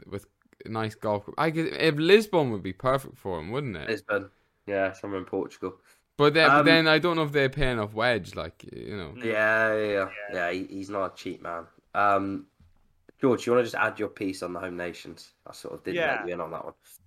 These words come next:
Speaker 3: Yeah, o-, o-, on, on, on that is, I'm, I'm quite happy one of them has, uh, qualified, and the only reason is, uh, I don't know if you've watched Mike Bassett, England manager, but Scotland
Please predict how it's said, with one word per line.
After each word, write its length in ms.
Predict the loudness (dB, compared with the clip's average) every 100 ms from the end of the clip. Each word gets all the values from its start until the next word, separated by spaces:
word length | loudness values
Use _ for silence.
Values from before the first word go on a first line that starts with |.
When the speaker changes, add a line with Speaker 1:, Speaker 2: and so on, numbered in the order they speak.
| _
Speaker 3:
Yeah, 300 | -6 -2 0 0
o-, 40 |
o-, 340 | -2 -2 -4
on, 120 | -6 -4
on, 320 | -6 -8 -10
on 160 | -10 -8
that 240 | -10 -12 -14
is, 220 | -16 -16
I'm, 120 | -16 -8
I'm 140 | -6 -6
quite 280 | -4 -6
happy 580 | -4 -8 -8 -12 -12 -14 _ _ -20 -12
one 160 | -12
of 100 | -12 -14
them 140 | -18
has, 320 | -20 -20 -20 -16
uh, 180 | -14 -14 -16
qualified, 480 | -18 -16 -16 -16 -16
and 100 | -12
the 120 | -6
only 200 | -6 -6
reason 500 | -10 -10 -10 -12 -16 -20 -20 _ _ _ _
is, 400 | -8 -8 -10 -20 -16
uh, 180 | -14 -12 -16 -10
I 80 | -10
don't 140 | -8
know 60 | -8
if 140 | -10
you've 120 | -14
watched 280 | -8 -8 -10
Mike 220 | -12 -12 -12
Bassett, 280 | -14 -14 -18
England 300 | -20 -20 -20
manager, 380 | -20 -20 -20 -20 -20 -20 _ _ _ -6
but 140 | -6 -8
Scotland 800 | -14 -4 -4 -4 -8 -8 -16